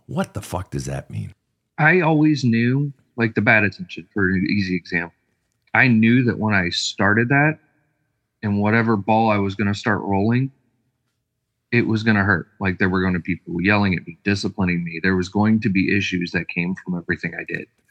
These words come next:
Speaker 1: From the
Speaker 2: In
Speaker 1: bad
Speaker 2: that
Speaker 1: attention.
Speaker 2: aspect of
Speaker 1: But you're talking about the
Speaker 2: Right.
Speaker 1: bad attention. Okay, go ahead.
Speaker 2: Yes, that, that was kind
Speaker 1: So
Speaker 2: of the easier way to explain it.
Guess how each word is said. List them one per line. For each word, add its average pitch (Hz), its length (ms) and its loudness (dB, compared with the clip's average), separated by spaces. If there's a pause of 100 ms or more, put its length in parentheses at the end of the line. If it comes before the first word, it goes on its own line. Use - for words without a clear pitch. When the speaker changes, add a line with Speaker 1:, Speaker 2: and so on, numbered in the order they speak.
(100)
Speaker 1:
From 170 180 4
the 156 40 6
Speaker 2:
In 127 60 4
Speaker 1:
bad 160 220 4
Speaker 2:
that 180 80 4
Speaker 1:
attention. 139 400 2
Speaker 2:
aspect - 100 2 (100)
of - 40 -10
Speaker 1:
But - 100 4
you're 127 120 6
talking 147 220 4
about 123 160 4
the - 60 2
Speaker 2:
Right. 104 60 0
Speaker 1:
bad 113 220 4
attention. 104 320 -2
Okay, 95 200 -2
go 95 180 2
ahead. 104 240 4
Speaker 2:
Yes, - 220 -8
that, 117 240 2
that 123 100 4
was 123 160 2
kind 127 180 2
Speaker 1:
So 120 40 4
Speaker 2:
of 110 60 2
the 104 60 2
easier 104 340 2
way 98 160 2
to 90 120 0
explain - 400 -14 (100)
it. - 80 -20